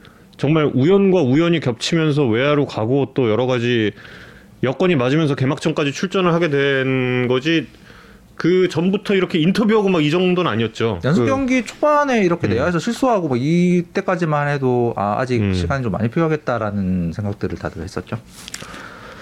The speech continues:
Speaker 1: 음, 지금처럼 팬의 피드백을 받을 수 있진 않았어서 그랬을까요? 그 극복이 가능한 부담이었을까?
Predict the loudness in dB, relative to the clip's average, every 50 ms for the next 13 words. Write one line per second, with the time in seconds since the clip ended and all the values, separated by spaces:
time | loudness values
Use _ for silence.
0 | -18 -16 -18 -18 -18 -20 -20 -6 -2 0 0 2 2 2 2 2 2 4 4 4
1 | 2 2 2 2 2 0 -2 -4 -8 -16 -20 -20 -20 -20 -20 -20 -20 -20 -18 -20
2 | -20 -18 -18 -20 -18 -20 -20 -18 -16 -16 -16 -16 -18 -16 -8 -2 0 2 2 2
3 | 2 2 2 2 2 2 0 0 2 0 -2 -2 -4 -2 0 2 2 4 4 2
4 | 2 2 0 0 0 2 2 2 2 0 -2 -6 -2 0 2 2 4 2 2 0
5 | -2 -2 -2 0 0 0 0 0 0 -2 -2 -2 -2 -2 0 0 0 0 0 0
6 | 0 -2 -4 -6 -14 -18 -12 -12 -12 -12 -12 -16 -20 -20 -20 -20 -20 -20 -20 -18
7 | -10 -8 -6 -6 -6 -8 -10 -12 -16 -12 -6 -2 -2 -2 -2 -4 -6 -4 -2 -2
8 | -2 0 -2 -4 -6 -10 -18 -20 -20 -20 -20 -20 -20 -20 -16 -8 -4 -2 0 0
9 | 0 0 0 0 2 2 2 2 0 0 -2 -4 -12 -20 -20 -20 -20 -20 -20 -20
10 | -20 -20 -20 -20 -20 -20 -20 -6 -6 -6 -6 -2 -2 0 0 2 0 -2 -4 -4
11 | -2 0 2 2 2 2 2 0 0 -2 -2 -2 0 0 0 0 0 -2 -4 -4
12 | -6 -8 -8 -8 -8 -6 -4 -4 -4 -4